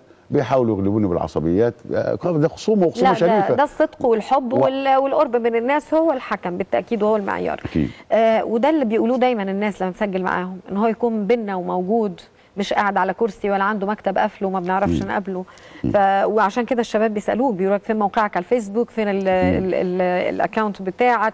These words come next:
Speaker 1: مم.
Speaker 2: فين الواتساب؟" الناس عايزة تتواصل معاك بشكل قريب.
Speaker 1: أكيد.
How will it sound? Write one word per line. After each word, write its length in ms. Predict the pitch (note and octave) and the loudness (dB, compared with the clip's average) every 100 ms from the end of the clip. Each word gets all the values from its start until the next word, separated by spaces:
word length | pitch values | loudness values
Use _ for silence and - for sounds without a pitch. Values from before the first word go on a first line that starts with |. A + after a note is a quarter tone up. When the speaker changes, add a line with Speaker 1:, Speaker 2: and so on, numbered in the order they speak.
| - | 0
Speaker 1:
مم. 180 | G3+ G3 | 0 0
Speaker 2:
فين 240 | - G#3+ | -2 -4
الواتساب؟" 760 | G3+ G3 F#3+ G3+ B3 - A#3+ A#3+ - - - - | -2 0 0 2 0 0 0 0 -8 -20 -14 -4
الناس 260 | G3+ B3 G#3+ | 0 0 0
عايزة 220 | A#3 G#3+ | -2 -2
تتواصل 520 | G#3+ G3+ A3 B3 G#3+ | -2 0 0 0 -4
معاك 160 | G3 F#3+ | -4 -4
بشكل 340 | F#3 F#3+ - | -6 -8 -8
قريب. 280 | - - E3 - | -8 -8 -8 -10
Speaker 1:
أكيد. 280 | - - | -8 -10